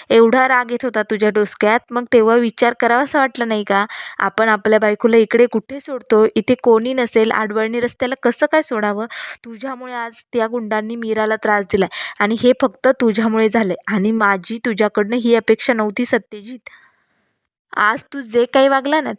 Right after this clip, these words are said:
ते फार चुकीचं वागलंय. अरे भांडणं कुणामध्ये होत नसतात, नवरा बायकोत भांडणं होतच असतात, पण आज झालेली भांडणं उद्या विसरून जायची असते आणि नव्याने सुरुवात करायची असते संसाराची. हे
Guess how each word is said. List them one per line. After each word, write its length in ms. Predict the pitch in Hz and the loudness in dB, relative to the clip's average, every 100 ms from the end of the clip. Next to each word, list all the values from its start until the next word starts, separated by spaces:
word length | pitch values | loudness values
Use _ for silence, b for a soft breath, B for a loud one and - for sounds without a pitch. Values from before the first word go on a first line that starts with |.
| 233 | 2
ते 60 | 240 | 2
फार 120 | 277 269 - | 2 -2 -2
चुकीचं 400 | 240 233 214 233 | -2 0 2 2
वागलंय. 300 | 226 202 196 B B | 2 -2 -8 B B
अरे 180 | 214 233 | 2 4
भांडणं 460 | 262 240 233 269 285 | 4 0 -2 -2 0
कुणामध्ये 600 | 269 247 294 320 254 277 | 0 0 2 0 0 2
होत 140 | 226 220 | 2 2
नसतात, 400 | 208 - 202 214 - | -2 -2 -2 -2 -4
नवरा 320 | 214 202 220 | -6 -2 0
बायकोत 340 | 220 208 254 | 0 -2 -2
भांडणं 460 | 240 240 214 202 220 | -2 -2 -2 -4 -2
होतच 440 | 247 220 - 226 | 0 0 2 2
असतात, 300 | 226 - 208 196 B B B | 0 -2 -12 -16 B B B
पण 200 | 214 247 - | -12 -12 -6
आज 300 | 214 226 214 | -2 -2 -2
झालेली 340 | 262 247 247 254 | -4 0 -2 -2
भांडणं 520 | 226 247 247 233 247 - | -6 -6 -4 -4 -4 -4
उद्या 260 | 220 208 247 | 0 4 4
विसरून 480 | 233 - 247 247 | 2 -2 -2 0
जायची 280 | 240 240 240 | 0 0 2
असते 320 | 254 - - 254 - | 0 0 2 2 2
आणि 240 | 233 240 254 | -6 -4 -6
नव्याने 460 | 254 220 226 254 | -6 -4 -6 -6
सुरुवात 420 | - 247 214 220 - | -6 -4 -2 -2 -2
करायची 340 | 226 226 226 | -4 -2 -2
असते 240 | 220 - 226 | -2 0 0
संसाराची. 640 | 214 208 220 214 214 208 190 B B - | 0 -2 -2 -2 -2 -4 -4 B B 0
हे 120 | 233 | 2